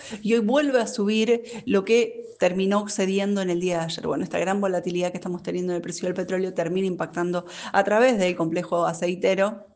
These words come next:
a lo que tiene que ver con los precios de los granos. Vengamos un poco para lo que tiene que ver con el panorama local. El día viernes mejoramos algo los precios,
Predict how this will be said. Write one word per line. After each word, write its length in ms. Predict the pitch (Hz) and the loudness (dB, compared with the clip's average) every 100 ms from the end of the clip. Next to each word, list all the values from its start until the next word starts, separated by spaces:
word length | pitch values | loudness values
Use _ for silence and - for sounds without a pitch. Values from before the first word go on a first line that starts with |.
| _ _ _ _ _ _ - | _ _ _ _ _ _ 0
a 80 | |
lo 100 | 170 | 2
que 80 | 165 | 2
tiene 200 | 170 165 | 0 0
que 40 | 165 | 0
ver 180 | 170 | -2
con 120 | 170 170 | 0 -2
los 80 | |
precios 440 | 165 165 165 165 - - - | 0 -4 -2 -6 -8 -16 -8
de 200 | 185 180 | 0 2
los 160 | 151 156 | 2 -2
granos. 460 | - 123 - - - 202 - | -4 -6 -6 -12 -14 -12 -2
Vengamos 280 | 226 240 | 0 2
un 140 | 247 220 | 2 2
poco 180 | 220 214 | 2 2
para 100 | 180 | 2
lo 120 | 175 | -2
que 80 | 170 | -2
tiene 160 | 190 | -2
que 80 | 185 | 0
ver 160 | 180 180 | 0 0
con 120 | 180 | 0
el 80 | 165 | 0
panorama 460 | 160 160 180 185 | 0 0 0 0
local. 400 | 175 165 208 233 233 | -2 0 0 0 -2
El 180 | 185 | -2
día 640 | 196 208 208 196 190 185 180 | 0 2 4 4 2 0 -2
viernes 600 | 185 208 214 220 226 220 - - - | 2 2 2 0 -4 -6 -14 -16 0
mejoramos 720 | 233 226 226 233 240 240 233 | 0 4 4 6 4 2 0
algo 320 | 202 196 208 | 0 2 2
los 200 | 196 175 | 2 -2
precios, 760 | 165 196 196 196 208 196 202 | -4 -2 -2 0 0 0 0